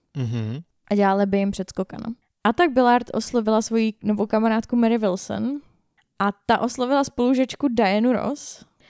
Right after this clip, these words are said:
Speaker 2: a do toho ještě Paul Williams z The Primes oslovil svoji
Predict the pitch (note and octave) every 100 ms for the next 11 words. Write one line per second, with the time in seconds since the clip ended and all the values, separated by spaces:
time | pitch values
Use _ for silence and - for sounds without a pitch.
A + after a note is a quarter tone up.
0 | _ _ _ _ G#3 G3+ G3 G3 G#3+ A3+
1 | C4 - A#3+ C4+ - B3 A3+ G#3+ G#3 G3+
2 | F#3+ G3+ A#3 - G#3 G3+ A#3 G3+ G3 G#3+
3 | B3+ C#4+ - _ _ _ _ _ - G#3
4 | A3+ A3 A3 - A#3